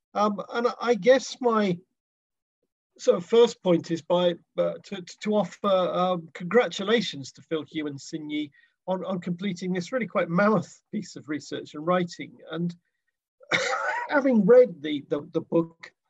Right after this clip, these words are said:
um, already, uh, in draft, uh, I can say that I, I think the result is a volume that makes a, a really fundamental contribution to how we think about investment in education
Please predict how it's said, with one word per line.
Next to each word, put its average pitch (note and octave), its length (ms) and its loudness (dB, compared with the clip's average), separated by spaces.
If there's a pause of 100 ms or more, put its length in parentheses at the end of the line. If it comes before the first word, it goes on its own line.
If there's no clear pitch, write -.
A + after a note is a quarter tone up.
(280)
um, E3 180 -4
already, F3+ 680 -2
uh, D3+ 140 -8
in E3 160 -6
draft, E3 500 0 (340)
uh, E3 160 -2
I G3+ 100 -2
can F#3+ 180 -6
say A3 240 -2
that F3+ 200 -2 (120)
I, G3+ 140 -4 (100)
I G#3 60 0
think F3+ 200 -2
the F3+ 60 -6
result F#3 380 0
is F3 120 -6
a F3 40 -10
volume E3+ 360 2
that D#3+ 140 -6
makes E3 260 -2
a, - 80 2
a E3+ 120 0
really E3 240 0
fundamental F3 640 -4
contribution - 760 -12 (440)
to F3 80 0
how F3 180 4
we E3+ 140 4
think G3+ 360 -6
about C#3+ 380 -4 (160)
investment D3 640 -8
in C#3+ 100 -14
education C#3 720 -14